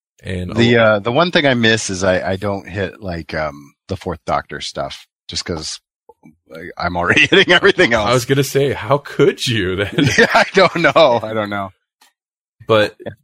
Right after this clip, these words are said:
Speaker 1: but
Speaker 2: My
Speaker 1: yeah.
Speaker 2: subscription, I, I've done a full year of those, so, um, I don't know. I don't know if I will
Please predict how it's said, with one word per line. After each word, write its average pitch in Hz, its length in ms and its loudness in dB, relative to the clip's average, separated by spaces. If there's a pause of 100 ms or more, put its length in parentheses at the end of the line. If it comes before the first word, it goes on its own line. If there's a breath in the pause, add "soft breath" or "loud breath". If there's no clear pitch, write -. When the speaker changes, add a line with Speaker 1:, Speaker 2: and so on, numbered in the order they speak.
(220)
Speaker 1:
but 127 100 0
Speaker 2:
My 131 120 6
Speaker 1:
yeah. 143 200 2
Speaker 2:
subscription, 120 640 -10
I, 120 360 2
I've 139 120 0
done 135 520 0
a 110 100 -6
full 127 260 0
year 120 260 0
of 90 220 -6
those, 82 320 -12
so, 85 380 -8 (220)
um, 85 380 -6 (420)
I 104 100 0
don't 98 140 0
know. 95 380 0 (400)
I 98 60 -8
don't 95 120 -4
know 90 480 -4
if 87 200 -4
I 92 260 2
will 90 520 -4